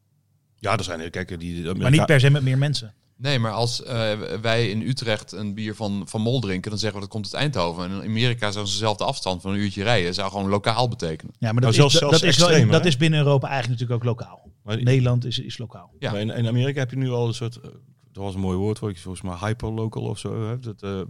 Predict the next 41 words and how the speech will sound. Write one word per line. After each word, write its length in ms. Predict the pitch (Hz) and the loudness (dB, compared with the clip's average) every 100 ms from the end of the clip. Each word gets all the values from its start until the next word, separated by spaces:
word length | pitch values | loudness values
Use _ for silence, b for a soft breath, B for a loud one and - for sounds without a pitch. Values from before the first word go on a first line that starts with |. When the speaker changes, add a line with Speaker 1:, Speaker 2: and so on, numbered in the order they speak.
| - | -14
Speaker 1:
vertelden 340 | _ 101 101 95 | _ -8 -6 -6
die 100 | 101 | -6
mensen 240 | 98 95 | -8 -8
van, 340 | 98 95 98 | -6 -6 -6
eh, 80 | - | -6
Old 140 | - 98 | -6 -2
Hickory 420 | 117 123 123 123 120 | -2 0 -2 -4 -6
op 140 | 98 | -6
Boref 300 | 110 117 120 | -4 -2 -4
die 140 | 120 113 | -6 -8
er 60 | |
waren. 340 | 110 107 107 107 123 B B B _ | -6 -4 -6 -10 -14 B B B _
Die 100 | - | 0
zeiden 240 | 107 107 | 4 4
van, 180 | 107 104 | 2 2
ja, 220 | 107 104 87 85 - | 0 0 -4 -10 -6
eigenlijk 420 | 110 104 98 - | -4 0 -2 -4
is, 240 | - 117 | -12 -8
is 120 | 110 104 | -4 -2
het 80 | 110 | 0
in 100 | 107 | 0
Amerika 340 | 107 104 101 | 0 0 0
nu 260 | 101 107 98 | 0 0 2
zo. 200 | 123 98 | 2 2
Je 40 | 110 | 0
hebt 120 | 123 | -4
natuurlijk 300 | 98 95 92 | -6 -6 -8
een 60 | - | -6
paar 180 | 92 95 | -4 -2
merken 320 | 90 85 92 | -4 -6 -10
die 100 | 87 | -10
gewoon, 380 | 92 92 90 92 | -8 -8 -6 -8
eh, 60 | 87 - - _ | -10 -14 -20 _
wereldwijd, 480 | 98 92 87 95 - | -18 -14 -12 -10 -8
of, 160 | 95 104 | -4 -2
eh, 80 | 90 82 87 - | -2 -4 -8 -6
s-, 240 | - - | -8 -8
s-, 200 | - - - | -12 -10 -6
statewide 600 | 110 101 95 98 98 90 | -4 -2 -2 -2 -2 -6
of 200 | - 87 87 | -12 -16 -10
l-, 240 | 98 | -8